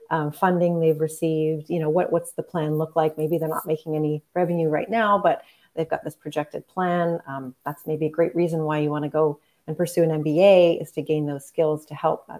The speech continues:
maybe you wanna go back to the startup and help it grow. Um, so it's a great opportunity, a great reason as to why you want this M B A.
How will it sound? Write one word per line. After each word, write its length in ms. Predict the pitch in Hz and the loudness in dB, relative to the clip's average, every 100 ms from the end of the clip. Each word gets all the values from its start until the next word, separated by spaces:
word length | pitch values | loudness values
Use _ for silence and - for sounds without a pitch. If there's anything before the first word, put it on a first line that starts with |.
| - | -16
maybe 260 | 139 139 139 | -14 -14 -14
you 120 | 135 - | -16 -12
wanna 160 | 143 143 | -10 -8
go 140 | 170 | -4
back 260 | - 160 - | 0 0 -2
to 80 | |
the 80 | 156 | -12
startup 420 | 143 175 151 151 | -8 -2 -2 -2
and 140 | 151 139 | -4 -6
help 260 | 156 - | -4 -4
it 80 | - | -6
grow. 380 | - 165 160 156 - - - _ - | 2 6 6 4 -2 -20 -20 _ -6
Um, 380 | 139 151 147 - | -2 -2 -4 -8
so 140 | - | -10
it's 120 | - 147 | -8 -4
a 40 | |
great 220 | 156 147 | -2 0
opportunity, 640 | 139 - 147 - 147 143 - | 0 -4 -10 -8 -6 -4 -4
a 60 | |
great 300 | - 151 151 - | -4 -6 -6 -6
reason 400 | 139 175 156 147 | 0 0 2 -2
as 100 | 139 - | -4 -4
to 100 | 151 | -2
why 220 | 139 139 | 0 0
you 120 | 143 | 0
want 200 | 143 143 | -2 -4
this 140 | 151 151 | -8 -6
M 120 | 143 | -4
B 160 | 143 | -2
A. 280 | 147 - 156 | 2 2 0